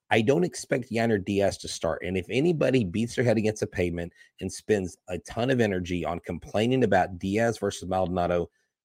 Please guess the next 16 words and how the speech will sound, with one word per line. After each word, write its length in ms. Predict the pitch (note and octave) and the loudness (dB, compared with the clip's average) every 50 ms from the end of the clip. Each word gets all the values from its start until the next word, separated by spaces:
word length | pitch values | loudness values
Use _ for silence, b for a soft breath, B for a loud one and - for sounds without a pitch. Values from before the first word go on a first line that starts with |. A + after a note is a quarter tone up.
| _ _ _ _ _ | _ _ _ _ _
like, 180 | - G#2+ A2 G#2+ | 4 4 4 6
they 80 | C3 A#2+ | 4 2
probably 840 | - - - - _ _ - D#3+ F3 F3+ F#3+ F#3 F3 F#3 E3+ D#3+ D3 | 2 0 -8 -18 _ _ 0 2 4 4 4 4 4 4 4 4 4
need 180 | C#3 C#3 C3+ A#2 | 2 2 2 2
to 60 | A2 | 0
find 320 | - - A#2 A2 A2 G2+ | 0 0 -2 0 0 -2
something 320 | - - G#2+ F#2 - G2+ F#2+ | -2 -2 -2 0 0 0 0
else 180 | F2+ E2 - - | 0 0 -2 -4
to 60 | F#2+ | -4
do 140 | F2 F2+ E2 | -4 -4 -4
because 300 | F2 - - C3 C#3 D3+ | -2 0 0 0 0 -2
it's 120 | D#3 - | -6 -6
just 240 | - F3 D#3+ - - | -6 -6 -6 -4 -2
not 280 | A2+ A2 G2+ G2+ - A2+ | 0 0 0 0 0 -2
gonna 160 | G#2 F#2 F2 | -2 -2 -2
happen. 420 | - G2 F2+ F2 - - D#2+ - | -2 -4 -4 -4 -4 -8 -12 -14